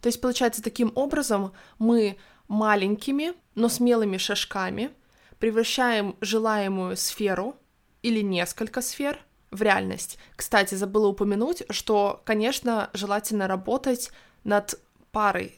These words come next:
сфер одновременно, а не над всеми, потому что, ну, это просто невозможно. Желательно две-три сферы выберите, на которых вы будете фокусироваться вот в ближайшие несколько месяцев. И погнали!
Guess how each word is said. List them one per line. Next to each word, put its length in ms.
сфер 480
одновременно, 960
а 120
не 140
над 160
всеми, 560
потому 220
что, 240
ну, 140
это 140
просто 280
невозможно. 680
Желательно 420
две-три 600
сферы 340
выберите, 640
на 120
которых 380
вы 80
будете 460
фокусироваться 720
вот 160
в 60
ближайшие 560
несколько 400
месяцев. 580
И 80
погнали! 580